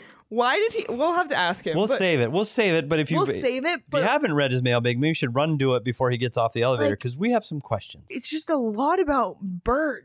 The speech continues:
Speaker 2: Yeah,
Speaker 1: Like,
Speaker 2: there, we, we have some Bird references we need to clear up.
Speaker 1: So
Speaker 2: He's already in the elevator, so we'll get to it soon.
Speaker 1: He is?
Speaker 2: I wonder the odds he'll
Speaker 1: He's
Speaker 2: be
Speaker 1: in
Speaker 2: here
Speaker 1: the
Speaker 2: before you
Speaker 1: elevator?
Speaker 2: read
Speaker 1: Did he
Speaker 2: the
Speaker 1: text you?
Speaker 2: Yes.
Speaker 1: Did he text me?
Speaker 2: Yes.
Speaker 1: Oh.
Speaker 2: What are
Speaker 1: Oh,
Speaker 2: the
Speaker 1: look at
Speaker 2: odds?
Speaker 1: that. Well, anyway,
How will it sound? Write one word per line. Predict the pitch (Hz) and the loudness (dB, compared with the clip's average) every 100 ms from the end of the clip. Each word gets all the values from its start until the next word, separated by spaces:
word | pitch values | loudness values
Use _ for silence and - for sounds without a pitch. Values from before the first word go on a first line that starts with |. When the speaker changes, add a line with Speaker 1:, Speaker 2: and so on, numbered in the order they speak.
| - | -6
Speaker 2:
Yeah, | 135 | 0
Speaker 1:
Like, | 117 | 0
Speaker 2:
there, | 143 113 | 0 -4
we, | 131 175 | -4 -2
we | 233 | -2
have | 269 | 0
some | 277 | 0
Bird | 156 139 131 | 0 2 2
references | 123 110 110 123 104 | 0 0 -2 -2 -2
we | 110 | 0
need | 107 101 | 0 0
to | 95 | -4
clear | - 101 95 | -4 -2 -2
up. | 85 76 _ _ _ | -2 -8 _ _ _
Speaker 1:
So | - - 240 | -10 -2 0
Speaker 2:
He's | 220 | 2
already | 143 165 170 | 2 2 2
in | 139 | 2
the | |
elevator, | 131 120 113 98 | 2 2 0 -2
so | 90 110 | -4 -4
we'll | |
get | 117 123 | -4 -4
to | 123 | -4
it | 107 | -4
soon. | 131 107 | -4 -4
Speaker 1:
He | 92 247 | -4 -4
is? | 440 480 - | -2 -4 -8
Speaker 2:
I | - | -6
wonder | 160 | -4
the | 151 113 | 0 2
odds | 110 107 | 2 0
he'll | 107 | -2
Speaker 1:
He's | 101 | -2
Speaker 2:
be | 101 | -2
Speaker 1:
in | |
Speaker 2:
here | 104 | 0
Speaker 1:
the | 107 101 | 0 -2
Speaker 2:
before | 107 104 | 0 0
you | 101 | 2
Speaker 1:
elevator? | 98 | 0
Speaker 2:
read | 101 | -2
Speaker 1:
Did | |
he | 90 | -2
Speaker 2:
the | 90 | -4
Speaker 1:
text | 220 254 - | -4 -6 -6
you? | 392 480 453 _ _ | -4 -4 -6 _ _
Speaker 2:
Yes. | 156 277 220 - - _ | -6 -4 -4 -6 -16 _
Speaker 1:
Did | 226 262 | -8 -6
he | |
text | 254 302 - | -2 -4 -4
me? | 240 339 494 480 _ _ _ | -4 0 -2 -4 _ _ _
Speaker 2:
Yes. | 98 180 320 131 269 | -2 2 2 0 -2
Speaker 1:
Oh. | 415 262 202 208 _ _ _ _ _ | -2 0 -2 -4 _ _ _ _ _
Speaker 2:
What | - 120 | -6 -2
are | |
Speaker 1:
Oh, | |
Speaker 2:
the | 117 | 0
Speaker 1:
look | |
at | 123 131 101 | 2 2 2
Speaker 2:
odds? | |
Speaker 1:
that. | 330 311 - _ - - - - | 0 -4 -8 _ -20 -20 -20 -4
Well, | 277 269 226 - | 0 2 0 2
anyway, | 247 202 170 165 | 2 2 0 -2